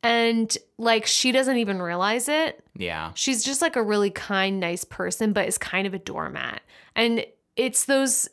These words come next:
Speaker 1: it's this kind of helplessness that makes Sutter kind of feel bad for her
Speaker 2: Mm-hmm.
Speaker 1: and wanna help her.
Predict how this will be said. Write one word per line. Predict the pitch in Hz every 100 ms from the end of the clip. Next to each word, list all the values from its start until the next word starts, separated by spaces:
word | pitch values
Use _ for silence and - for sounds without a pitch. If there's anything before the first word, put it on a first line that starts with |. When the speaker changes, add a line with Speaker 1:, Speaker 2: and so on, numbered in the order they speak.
| -
Speaker 1:
it's | 254 -
this | 277 285 - -
kind | - 254 254
of | 190
helplessness | 190 196 214 208 - 220 226 220 - 214
that | 202 190 180 -
makes | 190 180 -
Sutter | 196 185 190 185 180 -
kind | - 202
of | 202
feel | - 175 175
bad | 233 269 294
for | - 330
her | 311 339 349 381
Speaker 2:
Mm-hmm. | - 202 220
Speaker 1:
and | 214
wanna | 202 180
help | 170 - -
her. | - -